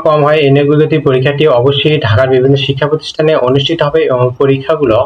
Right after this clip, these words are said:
অবশ্যই লিখিত পরীক্ষা হওয়ার সম্ভাবনা বেশি। তাই যারা আবেদন করবেন, অবশ্যই আপনারা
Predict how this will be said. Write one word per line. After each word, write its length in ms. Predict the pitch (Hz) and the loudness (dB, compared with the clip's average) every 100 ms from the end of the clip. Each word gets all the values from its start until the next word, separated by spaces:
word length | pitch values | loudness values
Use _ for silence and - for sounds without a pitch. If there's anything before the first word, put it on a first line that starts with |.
| - | -2
অবশ্যই 480 | 123 127 139 - 117 131 - - _ - | -2 0 0 0 -2 -4 -14 -20 _ -4
লিখিত 300 | 135 139 170 160 | -2 0 0 0
পরীক্ষা 260 | 156 143 135 | -2 -2 0
হওয়ার 220 | 131 143 | 0 -2
সম্ভাবনা 380 | 135 127 127 139 120 | -2 0 0 0 0
বেশি। 240 | 107 104 101 - _ _ _ _ _ _ | 0 -2 -4 -6 _ _ _ _ _ _
তাই 220 | 127 120 117 110 | 0 2 2 0
যারা 140 | 135 139 | 0 2
আবেদন 220 | 139 147 | 2 0
করবেন, 280 | 147 147 151 151 | 0 0 0 0
অবশ্যই 420 | 127 143 139 147 | 0 0 0 -2
আপনারা 300 | 127 117 110 | 0 -2 -2